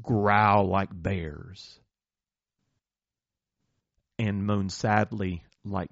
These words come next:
doves. The people cannot find protection from evil. Evil is not punished. It's not stopped. People continue to hurt people.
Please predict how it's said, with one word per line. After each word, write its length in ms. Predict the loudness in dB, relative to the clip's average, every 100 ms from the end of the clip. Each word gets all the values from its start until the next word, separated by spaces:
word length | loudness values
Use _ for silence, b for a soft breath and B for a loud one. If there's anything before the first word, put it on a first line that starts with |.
| -12
doves. 640 | -10 -10 -12 -18 -20 -20 _ _ _ _ _ _ _ _ _ _ _ _ _ _ _ _ _ _ _
The 80 | -6
people 260 | -4 -2 -4
cannot 440 | -6 -6 -6 -4
find 360 | -4 -4 -6 -6
protection 480 | -4 -4 -6 -8
from 200 | -6 -8 -6
evil. 460 | -6 -4 -6 -8 -6
Evil 320 | -4 -4 -4
is 160 | -6
not 220 | -8 -6 -4
punished. 380 | -2 -4 -6
It's 180 | -10 -10
not 180 | -10 -10
stopped. 640 | -14 -8 -4 -4 -8 -18 _ _ _ _
People 280 | -6 -2 -2
continue 440 | -4 -8 -6 -4 -4
to 100 | -2
hurt 260 | -4 -2
people. 500 | -2 -2 -4 -10 -10